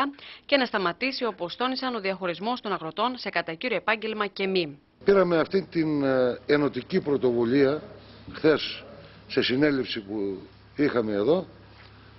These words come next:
Speaker 2: να απευθυνθούμε στους αγρότες των άλλων μπλόκων και να πούμε ότι πρέπει να υπάρξει μία ενιοποίηση των, ενοποίηση, να το πω έτσι, των αιτημάτων σε έξι-εφτά σημεία, έτσι ούτως ώστε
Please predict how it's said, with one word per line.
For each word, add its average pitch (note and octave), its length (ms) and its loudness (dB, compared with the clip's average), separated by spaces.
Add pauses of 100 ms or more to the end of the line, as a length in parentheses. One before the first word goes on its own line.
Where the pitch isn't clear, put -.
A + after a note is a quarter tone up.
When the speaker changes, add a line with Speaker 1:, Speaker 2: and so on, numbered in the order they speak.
Speaker 2:
να C#3+ 80 2
απευθυνθούμε C#3 800 2
στους A#2+ 240 -4
αγρότες C3 440 2
των B2+ 160 -2
άλλων C3 300 0
μπλόκων B2 420 -2 (880)
και C#3+ 80 2
να B2+ 140 2
πούμε G3 280 2
ότι E3+ 240 -2
πρέπει E3+ 380 0
να C#3 500 0 (160)
υπάρξει E3 720 0 (460)
μία D#3+ 580 4 (160)
ενιοποίηση D3 840 4
των, A#2+ 380 0 (260)
ενοποίηση, B2+ 640 2
να A2 140 -4
το G#2 100 -6
πω G#2+ 140 -2
έτσι, A2+ 220 -2
των A2+ 160 -2
αιτημάτων D3 640 -2 (720)
σε C#3 300 4
έξι-εφτά D3 680 0
σημεία, F3 480 -2 (1040)
έτσι F3 220 4
ούτως C3+ 220 -2
ώστε F#3+ 440 2